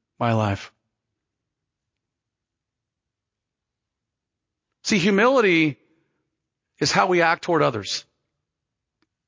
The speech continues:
Now, there's plenty there for us to repent of. Would you agree? Right? There's one other thing, though, about this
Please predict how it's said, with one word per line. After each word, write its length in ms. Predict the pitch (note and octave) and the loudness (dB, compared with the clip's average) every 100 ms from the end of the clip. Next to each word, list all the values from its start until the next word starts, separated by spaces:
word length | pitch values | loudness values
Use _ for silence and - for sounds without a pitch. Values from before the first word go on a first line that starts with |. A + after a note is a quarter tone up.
| _ _ _ _ _ _ _ _ _ _ - | _ _ _ _ _ _ _ _ _ _ -4
Now, 80 | |
there's 120 | G3+ - | -4 -2
plenty 280 | C4 B3+ | 0 2
there 180 | G3 G#3+ | 2 2
for 140 | - F3+ | 0 -2
us 140 | C#3 | 0
to 80 | D3+ | -4
repent 320 | - E3 A#2 | 0 0 0
of. 240 | G2 - | -4 -6
Would 120 | C3+ B2 | -4 0
you 120 | C#3 | 0
agree? 240 | C#3 D3+ - _ _ _ _ _ _ - | 0 -2 -4 _ _ _ _ _ _ -6
Right? 260 | C#3 D#3+ - _ _ _ _ _ _ _ _ - | -2 -2 -4 _ _ _ _ _ _ _ _ -2
There's 180 | - G3 | 0 2
one 200 | A#3+ C4+ | 2 4
other 200 | B3+ A3 | 2 0
thing, 260 | G#3 F3 | 0 0
though, 140 | D#3+ D#3 | 2 2
about 340 | D3+ D3 - _ _ | 2 0 -2 _ _
this 380 | C3+ D#3 - | 0 0 0